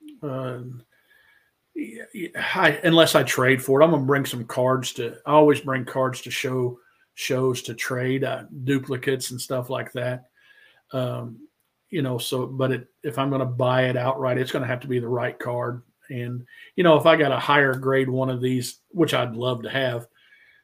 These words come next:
um, it would not look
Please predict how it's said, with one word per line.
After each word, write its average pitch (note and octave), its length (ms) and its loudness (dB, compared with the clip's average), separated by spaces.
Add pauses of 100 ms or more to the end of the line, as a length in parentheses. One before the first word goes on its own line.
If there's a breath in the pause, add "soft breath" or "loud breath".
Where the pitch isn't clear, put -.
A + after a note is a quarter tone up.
(160)
um, B2+ 400 -8 (420)
it C#3+ 200 2
would C3+ 380 0
not C3 380 -2 (540)
look C#3+ 560 6